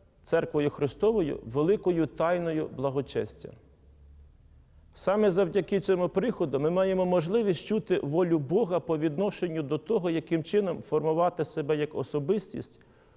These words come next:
для вічності. І ці прояви, звершені Богом по відношенню до людини, мають можливість нести надзвичайно велику цінність,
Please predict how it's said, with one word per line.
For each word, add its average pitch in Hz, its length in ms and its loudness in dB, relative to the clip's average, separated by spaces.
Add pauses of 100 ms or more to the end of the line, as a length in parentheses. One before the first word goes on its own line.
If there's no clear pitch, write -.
(240)
для 143 300 0
вічності. - 640 -6 (1080)
І 143 120 2
ці 214 460 2 (760)
прояви, 175 720 2 (760)
звершені 151 680 0 (180)
Богом 170 320 2
по 165 180 0
відношенню 160 720 0 (300)
до 156 340 0
людини, 139 600 0 (540)
мають 175 440 2
можливість 175 760 0 (480)
нести 151 640 0
надзвичайно 156 720 0
велику 165 460 0
цінність, - 800 -6